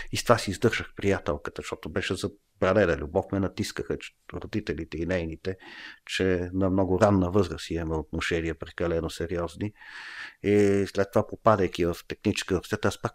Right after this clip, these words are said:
продължих това като бизнес, като практика и с други неща. И без практика нищо не може да направи човек.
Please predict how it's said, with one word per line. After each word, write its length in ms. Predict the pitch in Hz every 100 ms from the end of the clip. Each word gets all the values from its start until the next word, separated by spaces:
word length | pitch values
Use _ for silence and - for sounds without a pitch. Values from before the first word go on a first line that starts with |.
| _
продължих 480 | 95 95 90 101 -
това 140 | 95 -
като 240 | - 71 -
бизнес, 320 | 92 92 -
като 260 | - - -
практика 480 | 92 - - - -
и 60 | -
с 80 |
други 280 | - - 82
неща. 380 | 85 - - - - - - - - - -
И 220 | 98 95 82
без 320 | 113 - -
практика 420 | 107 - - 98
нищо 260 | 92 - 95
не 100 | 90
може 220 | 87 -
да 80 | 80
направи 440 | 78 - 80 73
човек. 340 | - - 80